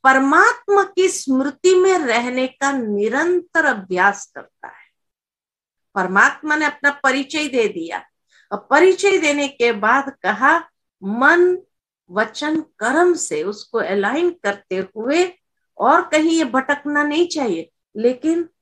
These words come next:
एक परमात्मा जो नित्य दिव्य प्रकाश स्वरूप है, सूक्ष्म से भी सूक्ष्म है, उस परमात्मा में निरंतर एकाग्र करने का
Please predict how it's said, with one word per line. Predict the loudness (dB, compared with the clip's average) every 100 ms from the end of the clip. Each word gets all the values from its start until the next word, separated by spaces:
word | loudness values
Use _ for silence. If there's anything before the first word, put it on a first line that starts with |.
| _ -10
एक | -4 -4 -4 -8
परमात्मा | -6 -4 -6 -6 _ -10 -10
जो | -2 -2
नित्य | 0 -2 -4 -4 _ -4 -2
दिव्य | -4 -8 -8 -8 -4 -4
प्रकाश | -2 -6 -4 0 0 0 -2 -8
स्वरूप | -16 -10 -6 -4 -4 -6
है, | -14 _ _ _ _ _ _ _ _ _
सूक्ष्म | -14 -2 0 0 -4 0 0
से | 0 -2
भी | -2 -4
सूक्ष्म | -6 -4 -4 -4 -6 -6 -4
है, | -6 -10 -20 _ _ _ _ _ _ _
उस | -2 -2 -2
परमात्मा | -6 -4 -2 -4 -4 -8 -10 -6 -6
में | -6 -6 -6
निरंतर | -4 -4 -4 -4 -6 -10 -12 -12 -10
एकाग्र | -12 -10 -8 -8 -10
करने | -16 -12 -10 -8 -10
का | -4 -4 -4